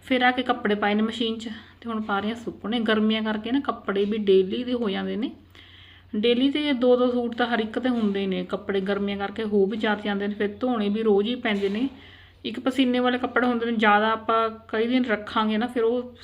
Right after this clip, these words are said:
ਸਮੈਲ ਜਿਹੀ ਆਉਣ ਲੱਗ ਜਾਂਦੀ, ਜ਼ਿਆਦਾ ਸਮੈਲ ਆਉਣ ਲੱਗ ਜਾਂਦੀ ਉਹਨਾਂ ਵਿੱਚ। ਇਸ ਕਰਕੇ ਵੱਧ ਤੋਂ ਵੱਧ ਇੱਕ ਦਿਨ ਕੱਪੜਾ ਨਾ ਛੱਡਿਆ ਜਾਂਦਾ ਹੁੰਦਾ। ਕਈ ਵਾਰ ਤਾਂ ਮੈਂ ਡੇਲੀ ਵੀ ਧੋ ਦਿੰਦੀ ਹਾਂ, ਲਗਾਤਾਰ ਵੀ ਧੋਂਦੀ ਹਾਂ ਦੋ ਤਿੰਨ ਦਿਨ, ਕਈ ਵਾਰ ਇੱਕ ਦਿਨ ਵਿੱਚੋਂ ਛੱਡ ਵੀ ਦਿੰਦੇ ਹਾਂ।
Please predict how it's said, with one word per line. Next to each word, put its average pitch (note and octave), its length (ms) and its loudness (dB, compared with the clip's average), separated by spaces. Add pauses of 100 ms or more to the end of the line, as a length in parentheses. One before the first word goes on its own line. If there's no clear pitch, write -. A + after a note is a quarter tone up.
(200)
ਸਮੈਲ G#3 260 0
ਜਿਹੀ A#3 120 0
ਆਉਣ A#3 200 2
ਲੱਗ F3+ 100 -2
ਜਾਂਦੀ, F3 200 -2
ਜ਼ਿਆਦਾ G3 240 2
ਸਮੈਲ A3 340 -2
ਆਉਣ A3+ 160 0
ਲੱਗ F3 120 -4
ਜਾਂਦੀ F3+ 260 -4
ਉਹਨਾਂ F#3 200 -2
ਵਿੱਚ। G#3 240 -6 (760)
ਇਸ A#3 140 -4
ਕਰਕੇ A#3 480 -2 (1080)
ਵੱਧ A3+ 140 -2
ਤੋਂ B3 140 -4
ਵੱਧ C4+ 140 4
ਇੱਕ - 220 -2
ਦਿਨ A#3+ 180 2
ਕੱਪੜਾ A#3+ 300 0
ਨਾ G#3+ 80 2
ਛੱਡਿਆ F3 280 -2
ਜਾਂਦਾ D#3 220 -6
ਹੁੰਦਾ। F3+ 280 -8 (500)
ਕਈ A#3 140 0
ਵਾਰ A3 140 0
ਤਾਂ A3+ 120 0
ਮੈਂ A3+ 120 -2
ਡੇਲੀ F#3+ 340 0
ਵੀ A3+ 100 -4
ਧੋ A#3+ 160 -2
ਦਿੰਦੀ A3 220 -2
ਹਾਂ, G3 60 -2
ਲਗਾਤਾਰ F#3 400 -4
ਵੀ G#3 80 -6
ਧੋਂਦੀ A3+ 180 -2
ਹਾਂ G3+ 80 0
ਦੋ G3 120 6
ਤਿੰਨ G3 200 0
ਦਿਨ, A3 260 0
ਕਈ G#3+ 160 2
ਵਾਰ A3 140 2
ਇੱਕ A#3 160 0
ਦਿਨ G#3+ 180 4
ਵਿੱਚੋਂ G#3 240 0
ਛੱਡ F#3+ 360 -2
ਵੀ F3+ 160 0
ਦਿੰਦੇ G3 300 -2
ਹਾਂ। G3+ 80 -8